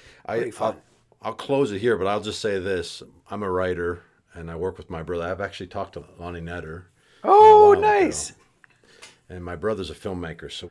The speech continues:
Speaker 1: I could talk about writing and, uh, fiction particularly and for, for days. But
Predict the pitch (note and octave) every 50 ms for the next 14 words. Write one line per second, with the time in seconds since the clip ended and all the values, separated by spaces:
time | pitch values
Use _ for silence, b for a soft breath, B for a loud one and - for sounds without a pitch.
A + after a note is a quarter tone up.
0 | _ _ - D2 D2 - - - - D#2+ D2+ - D#2 D2 C2 C2 D#2 D#2 D2+ D2+
1 | D2 D2+ D2 C#2+ C#2+ C#2 C#2 D2+ _ _ _ _ _ _ _ _ _ _ - C#2
2 | C#2 - - - G#2 F2+ - - E2 D2 - - - - - E2+ D#2+ - - D#2+
3 | D2 D2+ D2+ C#2+ C#2 C#2 C#2+ C#2 _ _ _ _ _ _ _ _ _ _ _ -
4 | E2 D2 C#2 - - - C#2 B1+ D#2 D2 C#2+ C#2+ C#2 C2 - - _ - C2+